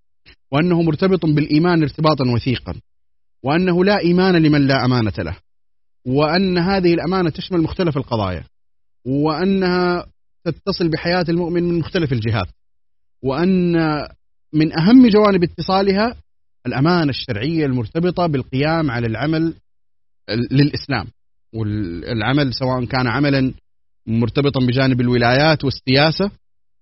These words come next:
وهذا أساسي في قضية الأمانة، أو كان مرتبطا بالأموال، أو كان مرتبطا بعموم الأعمال الإصلاحية. فبإذن الله س-، تعالى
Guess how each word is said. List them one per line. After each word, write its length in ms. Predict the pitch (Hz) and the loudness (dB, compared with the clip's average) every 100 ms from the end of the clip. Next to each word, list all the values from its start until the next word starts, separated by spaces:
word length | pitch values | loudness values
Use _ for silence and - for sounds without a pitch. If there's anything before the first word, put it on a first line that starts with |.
| - | -4
وهذا 260 | 120 123 - | -2 -2 -2
أساسي 400 | 156 160 151 123 | 0 0 0 -6
في 100 | 127 | -6
قضية 320 | 120 135 127 | -6 -4 -4
الأمانة، 440 | 120 110 160 190 196 _ _ _ | -4 -2 -2 -2 -6 _ _ _
أو 120 | 139 | -2
كان 280 | - 165 160 | 0 0 2
مرتبطا 380 | 139 147 139 131 | 0 0 -2 0
بالأموال، 720 | 127 120 127 127 127 117 95 - _ _ _ _ _ _ _ _ | 0 0 0 2 2 2 0 -6 _ _ _ _ _ _ _ _
أو 320 | 151 175 170 156 | 2 4 2 0
كان 460 | 165 165 165 156 | 0 0 2 0
مرتبطا 600 | 143 - 160 156 151 147 139 | -2 -2 -2 0 0 2 2
بعموم 600 | 151 131 175 214 160 131 - | 2 2 4 4 4 2 -2
الأعمال 360 | 135 120 156 139 | -2 2 2 2
الإصلاحية. 640 | 110 95 95 92 98 76 - _ _ _ _ _ 147 | -2 -2 -2 -2 -6 -8 -16 _ _ _ _ _ 0
فبإذن 520 | 147 151 156 202 202 | 2 2 2 4 4
الله 260 | 175 165 | 4 4
س-، 340 | 156 151 - 123 | 2 -2 -6 -6
تعالى 420 | 127 147 156 175 | 0 2 2 0